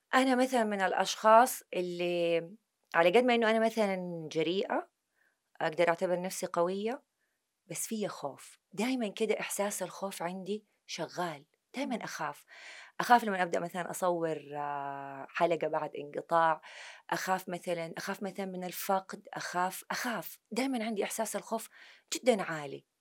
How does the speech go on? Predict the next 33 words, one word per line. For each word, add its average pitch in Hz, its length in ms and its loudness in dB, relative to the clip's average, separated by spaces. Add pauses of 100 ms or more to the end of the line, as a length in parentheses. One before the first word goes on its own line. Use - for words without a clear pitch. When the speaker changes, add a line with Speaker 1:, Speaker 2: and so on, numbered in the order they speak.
(400)
Speaker 2:
تمام. 156 340 -6 (420)
فإحنا 320 320 2
هنا 233 260 2
كلايف 214 360 6
كوتشز، 196 400 2
طبعا 254 280 2
أنا 262 80 2
مو 302 140 2
فقط - 320 0
لايف 165 160 0 (100)
كوتش، - 380 -2
Speaker 1:
إيه. 160 300 -2
Speaker 2:
أنا 208 100 4
لايف 220 260 6
كوتش 247 500 8
وجراند 175 420 0
ماستر 208 540 2 (240)
وكمان 214 340 0
معلمة 208 420 2
في - 80 -6
الثيتا، 220 440 0
علوم 196 300 2
الثيتا، 196 560 -4
وكمان 190 340 -2
في 208 320 -6
مسارات 208 460 0
الوعي، 196 320 2
أنا 180 100 -2
مدربة 196 480 2
معلمة 190 420 -2
في 180 180 -10
مسارات 175 440 -4
الوعي، 202 320 2